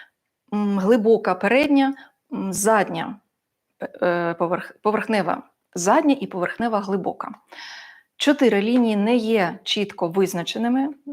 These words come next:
за словами і за дослідженнями Томаса Мерса і Карен Гюртнер, своєю організацією та функціями. Тобто не треба тут буквально так враховувати, що це от тільки так. Вони, е, глибокі і поверхневі в залежності від того, як вони залигають, залягають на,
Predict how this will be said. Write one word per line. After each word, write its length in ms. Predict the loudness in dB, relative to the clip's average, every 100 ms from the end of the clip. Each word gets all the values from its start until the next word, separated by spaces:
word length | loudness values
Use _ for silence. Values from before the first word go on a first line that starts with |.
| -10
за 160 | -6 -4
словами 560 | -2 0 2 0 -2 -4
і 40 |
за 220 | -2 -2
дослідженнями 680 | -2 -4 -4 -4 -6 -6 -4 0
Томаса 380 | 2 2 -4
Мерса 380 | -4 -4 -4 -6 -6
і 200 | -6 -8
Карен 340 | -6 -8 -8 -8
Гюртнер, 340 | -8 -10 -14 -16 -14 -14 -14
своєю 320 | 0 4 4
організацією 600 | 4 2 2 2 2 -2 -4
та 80 |
функціями. 580 | -4 -2 -2 -2 -2 -2 -4
Тобто 300 | -4 -2 -4 -8 -6
не 80 | -4
треба 380 | 2 4 6 4
тут 220 | 2 -2
буквально 520 | -4 -4 2 2 2 -2
так 240 | -8 -8
враховувати, 760 | -16 -10 -6 2 2 2 -4 -6
що 300 | -6 -4 -6
це 260 | -6 0 0
от 140 | -2 _ _
тільки 300 | -4 -4 -8
так. 320 | -6 -6 -4
Вони, 320 | -2 2 2 0 -8 -14 -8 0
е, 80 |
глибокі 640 | 2 2 2 4 4 2 -2
і 40 |
поверхневі 720 | -4 -2 -2 0 2 2 0 -4
в 80 | -6
залежності 580 | 0 2 0 -4 -6 -6
від 160 | 0
того, 220 | 2 2
як 220 | 2 0 -2
вони 160 | -4
залигають, 720 | -4 -4 -2 0 0 0 -2
залягають 520 | -2 -2 0 0 -2
на, 300 | -6 -4 -4